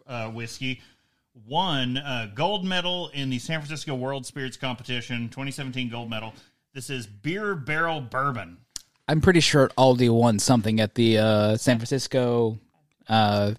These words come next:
Speaker 2: beer competition in
Speaker 1: Showing
Speaker 2: two thousand seventeen.
Speaker 1: it off. A unique, first of its kind beer barrel bourbon is aged in new American oak barrels before finishing in our legendary Dragon's Milk barrel. So this was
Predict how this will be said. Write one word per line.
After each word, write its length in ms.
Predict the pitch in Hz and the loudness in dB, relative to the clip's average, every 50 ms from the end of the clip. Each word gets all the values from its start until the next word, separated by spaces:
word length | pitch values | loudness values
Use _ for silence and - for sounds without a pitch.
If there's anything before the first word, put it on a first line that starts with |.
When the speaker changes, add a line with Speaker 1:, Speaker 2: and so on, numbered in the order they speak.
| - _ _ | -8 _ _
Speaker 2:
beer 140 | - 120 117 | 2 2 4
competition 380 | - 117 107 107 107 - - 110 | 4 2 0 2 0 0 -2 -2
in 40 | - | 0
Speaker 1:
Showing 20 | |
Speaker 2:
two 100 | 113 113 | 0 0
thousand 140 | 107 104 104 | 0 0 -2
seventeen. 460 | - 113 104 101 101 - 117 113 107 | -4 -4 -4 -4 -2 -2 -2 0 0
Speaker 1:
it 100 | 147 143 | 0 -2
off. 440 | 139 127 - - - - - - - | -2 -4 -4 -8 -18 -18 -18 -10 -6
A 60 | 151 | -4
unique, 400 | 143 151 165 185 220 254 254 185 | -4 -2 -2 -2 -2 -4 -6 -6
first 340 | - - - 214 214 - 196 | -10 -8 -6 -6 -6 -6 -6
of 80 | 190 190 | -8 -8
its 120 | 180 - | -8 -8
kind 380 | - 185 185 185 180 175 156 139 | -6 -4 -2 -2 0 0 0 0
beer 220 | 147 160 165 165 | -2 -2 -2 -2
barrel 280 | 156 160 160 156 151 143 | -2 -2 0 0 -2 -2
bourbon 360 | 135 147 165 165 151 147 135 127 | -2 -2 -4 -2 -2 -2 -2 -2
is 160 | 120 110 117 - | -4 -6 -8 -6
aged 400 | 147 143 143 147 147 143 123 120 | -2 -2 0 0 0 -2 -2 -2
in 160 | 139 131 120 | -2 -2 0
new 160 | 127 165 214 233 | 0 0 0 0
American 400 | 220 208 208 202 185 156 180 165 | 0 0 0 -2 0 0 -2 0
oak 220 | 160 175 180 - | 0 -4 -4 -4
barrels 340 | 139 147 139 143 143 143 127 | -4 -2 0 0 0 0 -2
before 280 | 131 139 - - 165 151 | -4 -4 -2 0 -2 -2
finishing 440 | - - - 180 175 175 160 156 165 | -2 -2 -2 0 0 0 -2 -4 -4
in 60 | 160 | -2
our 100 | 151 139 | -2 -2
legendary 640 | 135 135 143 147 151 139 135 143 139 139 135 135 127 | -2 -2 -2 -2 -2 -2 -2 -2 -2 -2 -2 -2 -4
Dragon's 760 | 110 117 113 110 117 113 120 135 139 139 143 139 139 131 123 | -4 -8 -8 -8 -6 -4 -2 0 0 0 0 0 0 0 0
Milk 320 | 135 135 131 123 113 - 113 | 0 0 0 -2 -4 -6 -6
barrel. 380 | 120 117 117 113 107 107 110 - - - - _ _ _ _ _ _ _ | -4 -4 -2 -2 -4 -6 -8 -10 -16 -20 -20 _ _ _ _ _ _ _
So 140 | - - 143 | -6 -6 -4
this 240 | 131 160 180 - - | -4 -4 -4 -4 -6
was 260 | 170 160 147 143 - | -6 -6 -8 -8 -10